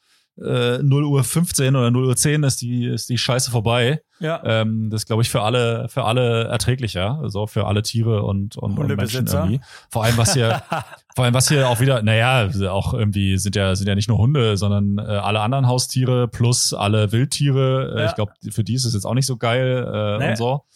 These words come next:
Speaker 2: Ist auch ein
Speaker 1: Ähm,
Speaker 2: Thema bei Tierschützern und
Speaker 1: und
Speaker 2: so.
Speaker 1: ja, und wenn du dann aber auch wieder siehst, wie viel Scheiße und wie viel Müll hier, äh, rumliegt,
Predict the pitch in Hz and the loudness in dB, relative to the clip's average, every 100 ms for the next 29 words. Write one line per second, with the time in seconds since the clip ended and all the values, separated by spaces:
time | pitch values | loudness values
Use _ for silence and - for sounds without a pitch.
0 | - 131 120 143 123 101 101 101 101 - | -10 -8 -6 -4 0 0 2 2 0 0
1 | 104 165 151 135 113 107 104 104 123 123 | -2 -4 -6 -2 2 2 2 0 -2 -6
2 | _ _ _ _ _ _ _ _ _ _ | _ _ _ _ _ _ _ _ _ _
3 | _ _ _ - 110 107 - - 110 110 | _ _ _ -2 0 0 -2 -2 0 0
4 | 117 127 151 135 120 120 127 104 135 139 | 0 0 0 0 0 0 0 0 0 0
5 | - - 110 - 127 123 123 120 - 131 | -2 -2 -4 -2 0 2 2 0 0 0
6 | 139 170 156 - 98 104 107 117 139 131 | 0 0 0 0 -2 -2 -4 0 2 4
7 | 123 123 143 175 190 180 110 107 98 120 | 4 4 4 4 2 2 2 0 0 -2
8 | 123 104 104 123 120 110 107 110 165 - | 0 0 0 0 0 2 2 0 -2 -6